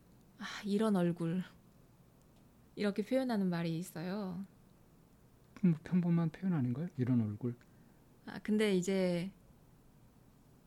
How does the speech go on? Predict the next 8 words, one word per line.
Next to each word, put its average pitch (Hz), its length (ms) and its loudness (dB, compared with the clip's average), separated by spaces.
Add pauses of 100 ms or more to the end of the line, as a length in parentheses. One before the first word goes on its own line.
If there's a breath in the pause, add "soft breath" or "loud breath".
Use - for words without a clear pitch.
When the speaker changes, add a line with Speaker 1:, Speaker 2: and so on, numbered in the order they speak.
Speaker 1:
그 - 100 0 (100)
말에 185 380 2
포함되어 254 360 0
있는 180 160 2
게 175 80 2
뭐냐면 165 440 -2
"이런 196 260 2
진상." 175 580 0